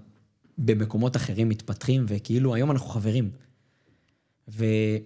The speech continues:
וכשאני הייתי במקומות, אז תמיד העזיבה הייתה רעה כזה, פיטורים, ואל תגיע לפה יותר.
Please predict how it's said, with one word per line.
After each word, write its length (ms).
וכשאני 400
הייתי 260
במקומות, 580
אז 140
תמיד 260
העזיבה 320
הייתה 220
רעה 240
כזה, 240
פיטורים, 680
ואל 220
תגיע 360
לפה 240
יותר. 320